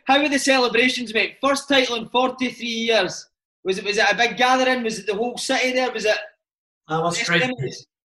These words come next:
Speaker 2: Unbelievable. You should go to YouTube to see it. It's like the city was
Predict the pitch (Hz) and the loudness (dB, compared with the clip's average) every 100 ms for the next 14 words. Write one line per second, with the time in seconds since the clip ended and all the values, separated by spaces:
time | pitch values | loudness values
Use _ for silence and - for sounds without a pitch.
0 | - 170 175 165 170 185 185 185 156 180 | -4 0 2 2 2 0 0 -2 0 0
1 | 185 180 175 170 160 170 175 175 143 - | -2 -2 -2 0 0 -2 -2 -6 -6 -6
2 | 156 165 165 - _ _ _ - 139 151 | -2 0 -2 -4 _ _ _ -10 -4 2
3 | 151 - 160 - - 196 175 175 165 160 | 2 0 -8 -12 -6 -4 -2 -2 -2 -2